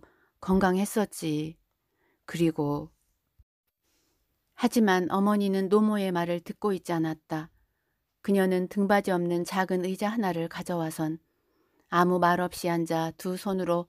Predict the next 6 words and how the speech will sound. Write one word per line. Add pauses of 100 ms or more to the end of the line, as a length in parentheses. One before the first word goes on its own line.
(100)
얼굴
위로
흘러내린
거친
머리카락을
쓸어넘겼다.